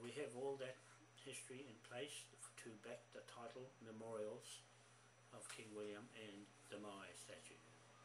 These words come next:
to us in our lands. In the Pacific Islands, the eight points of the eight-point star, seven represents the seven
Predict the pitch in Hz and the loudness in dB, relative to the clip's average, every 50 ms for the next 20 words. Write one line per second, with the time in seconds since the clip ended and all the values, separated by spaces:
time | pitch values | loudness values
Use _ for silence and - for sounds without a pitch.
0 | - 110 101 98 98 - - - - - - - - - - - - - - - | 0 0 2 2 2 0 0 0 0 -2 -6 -8 -12 -12 -12 -12 -12 -12 -12 -12
1 | - - - 110 107 104 - - 104 101 92 87 90 - - - - - - - | -12 -8 -4 -2 -2 -2 0 0 -2 0 0 0 -2 -4 -6 -6 -8 -10 -10 -12
2 | - - - 113 107 104 - - 107 - - - - - - - - - - - | -8 -4 -2 -2 -2 -2 -2 -2 -2 0 0 0 -2 -4 -10 -14 -14 -16 -16 -16
3 | - - - - - 113 117 120 123 143 165 - - - - - - - - - | -16 -16 -6 -2 2 4 6 8 8 6 6 4 -4 -10 -12 -12 -14 -14 -16 -16
4 | - - - - - - - - 113 107 110 113 117 - - - - 127 127 123 | -16 -16 -16 -16 -16 -16 -8 -2 2 4 4 4 2 0 -4 -4 -2 0 0 0
5 | 123 - - - - - - - - - - - - - - - - - - - | -2 -4 -4 -4 -6 -8 -12 -16 -16 -16 -16 -16 -16 -16 -16 -16 -16 -16 -16 -16
6 | - - - - - 131 120 110 104 110 110 107 113 110 104 107 - - 120 123 | -16 -16 -14 -10 -6 -2 0 0 0 2 2 2 2 2 0 -2 -4 -2 0 0
7 | 123 123 - - 127 120 120 - - - - 113 113 117 131 156 160 - - - | 0 0 -2 -2 -2 0 0 0 -2 4 4 6 8 8 8 6 4 0 -4 -4
8 | - - 139 123 120 117 113 110 110 107 - - 110 104 113 113 - - - 113 | 2 4 4 4 4 0 -2 -2 -4 -4 -4 -6 -4 -2 -2 -2 -2 -2 -4 -2
9 | 107 - 120 110 107 110 | -2 -2 -2 -2 -2 -2